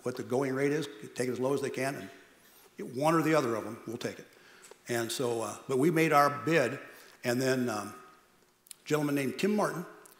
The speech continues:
uh, bid on everything else, so that we, so he actually completed our package, so it, so it could actually go in as an actual bona fide bid. And, uh, thank God for Tim.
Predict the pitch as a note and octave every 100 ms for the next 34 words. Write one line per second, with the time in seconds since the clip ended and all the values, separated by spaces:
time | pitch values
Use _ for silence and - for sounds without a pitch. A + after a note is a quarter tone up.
0 | _ - - A#2 G#2+ C3+ C#3+ C#3 - -
1 | - _ - G#2+ B2 C3+ D3 C3+ - -
2 | - - _ _ _ - B2 A#2 A#2+ -
3 | B2 C#3 C3 B2+ A#2 C3 - D3+ B2+ B2
4 | A#2+ A#2 B2 G2+ F2 - - - - A#2
5 | A#2+ - B2 - B2+ C3 B2 B2 C3 C3+
6 | C3 A2+ A#2+ A#2 A#2+ - A2 G#2+ A2 G#2+
7 | G2 G2 - - - C3+ A2+ G#2+ - -
8 | - - - A2+ G2+ G2 G2+ A#2+ A#2 A#2
9 | A#2+ - - F#3